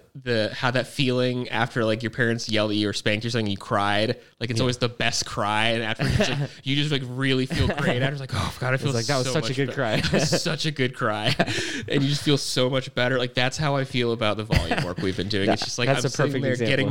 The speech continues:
Speaker 1: my ass beat. I'm crying. I'm in my bed, like, playing with that little springy thing that
Speaker 2: Yeah.
Speaker 1: keeps your door from hitting the wall.
Speaker 2: <laughs> Yeah.
Speaker 1: <laughs> And then you're done crying. You're like,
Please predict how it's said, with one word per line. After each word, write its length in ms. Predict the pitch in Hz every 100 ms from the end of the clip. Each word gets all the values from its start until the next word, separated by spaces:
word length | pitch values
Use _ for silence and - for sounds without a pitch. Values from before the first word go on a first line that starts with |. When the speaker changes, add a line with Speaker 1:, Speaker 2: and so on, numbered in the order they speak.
| 135 123
Speaker 1:
my 40 |
ass 200 | 120 123
beat. 320 | - 135 127
I'm 140 | 117 113
crying. 640 | - 135 127 123 127 123
I'm 100 | 120
in 120 | 123 131
my 100 | 127
bed, 160 | 123
like, 180 | 123 113 - -
playing 160 | - 127
with 40 | 123
that 60 |
little 120 | 120
springy 480 | 120 - 143 135 127
thing 460 | 131 131 123 123 123 - -
that 180 | 135 123
Speaker 2:
Yeah. 180 | 107 90
Speaker 1:
keeps 220 | 98 135
your 120 | 135
door 260 | 143 135 127
from 160 | 131
hitting 200 | 127 135
the 120 | 127 120
wall. 460 | 123 123 120 117 151
Speaker 2:
<laughs> 60 |
Yeah. 60 | 175
Speaker 1:
<laughs> 500 | 240 127 - - 202
And 140 | 156
then 80 | 147
you're 100 | 139
done 240 | 139 127
crying. 220 | 123 139 120
You're 80 |
like, 100 | 120